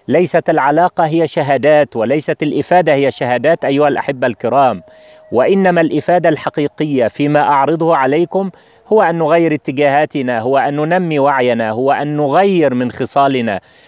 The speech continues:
وأن نتعلم كيف نكتسب الذكاء الوجداني. أيها الأحبة الكرام،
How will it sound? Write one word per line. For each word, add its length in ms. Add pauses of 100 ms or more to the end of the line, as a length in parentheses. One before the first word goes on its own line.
(140)
وأن 300
نتعلم 720 (100)
كيف 540
نكتسب 720
الذكاء 420
الوجداني. 580 (460)
أيها 220
الأحبة 380
الكرام، 480